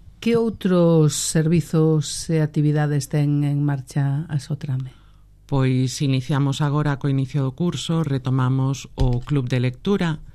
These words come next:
Speaker 2: que un espazo virtual. Eh, pensouse inicialmente na pandemia polas situacións de, de illamento, eh, como un espazo de encontro.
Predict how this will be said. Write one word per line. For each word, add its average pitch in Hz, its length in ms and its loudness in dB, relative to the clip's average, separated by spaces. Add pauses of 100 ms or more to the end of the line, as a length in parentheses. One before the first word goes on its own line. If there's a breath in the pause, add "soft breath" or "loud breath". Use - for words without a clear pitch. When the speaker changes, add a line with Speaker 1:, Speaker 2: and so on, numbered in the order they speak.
(640 soft breath)
Speaker 2:
que 131 640 0
un 147 180 2
espazo 147 540 -2
virtual. 135 680 0 (440)
Eh, 127 560 0
pensouse 151 560 0
inicialmente 147 640 2
na 143 160 0
pandemia 156 640 2 (160)
polas 131 320 0
situacións 139 640 -2
de, 135 400 0
de 143 160 -2
illamento, 156 720 0 (720 loud breath)
eh, 151 240 2
como 160 160 2
un 175 80 0
espazo 160 400 -4
de 147 160 0
encontro. 117 560 -4